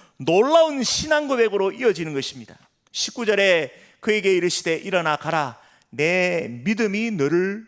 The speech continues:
구원하였습니다." 감사의 고백은 우리의 믿음을 입술로 표현하는 것입니다. 늘 우리의 입술이 하나님께 감사함으로 터져 나가야 하는 것이죠.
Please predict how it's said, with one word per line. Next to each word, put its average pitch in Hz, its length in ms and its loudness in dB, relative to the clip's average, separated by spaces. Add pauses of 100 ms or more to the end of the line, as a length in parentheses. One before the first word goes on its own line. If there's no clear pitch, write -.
(120)
구원하였습니다." 123 840 -12 (1300)
감사의 156 480 0
고백은 143 680 -4 (840)
우리의 202 360 4
믿음을 196 640 0
입술로 220 680 -2
표현하는 254 460 -2
것입니다. - 460 -4 (1500)
늘 185 300 0
우리의 208 300 -4
입술이 196 640 -8 (200)
하나님께 208 460 -2
감사함으로 214 1080 -2 (460)
터져 311 280 -4
나가야 165 320 -2
하는 151 100 -8
것이죠. - 360 -8